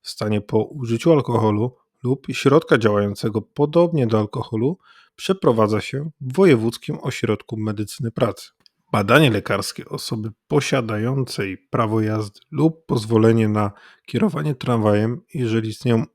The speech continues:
uzasadnione i poważne zastrzeżenia co do stanu jej zdrowia, przeprowadza się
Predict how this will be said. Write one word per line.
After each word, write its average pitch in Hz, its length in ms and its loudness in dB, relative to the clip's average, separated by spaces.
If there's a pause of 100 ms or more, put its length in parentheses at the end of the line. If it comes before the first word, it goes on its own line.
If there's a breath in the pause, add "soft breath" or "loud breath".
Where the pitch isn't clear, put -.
uzasadnione 120 840 0
i 107 140 -6 (200)
poważne 143 560 4
zastrzeżenia 110 720 0 (480 loud breath)
co - 180 -4
do 143 120 4
stanu 123 360 2
jej 110 140 4
zdrowia, 110 560 0 (520 soft breath)
przeprowadza 123 680 4
się 170 320 -2